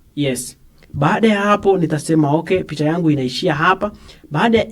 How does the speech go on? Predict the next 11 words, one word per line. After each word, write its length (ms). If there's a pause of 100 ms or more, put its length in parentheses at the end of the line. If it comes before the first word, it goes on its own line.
ya 140
kufanya 480
kwamba 240
inaishia 400
hapa, 360
basi 260
mimi 100
nitabonyeza 520
okay. 340 (880)
Nikishabonyeza 640
okay, 360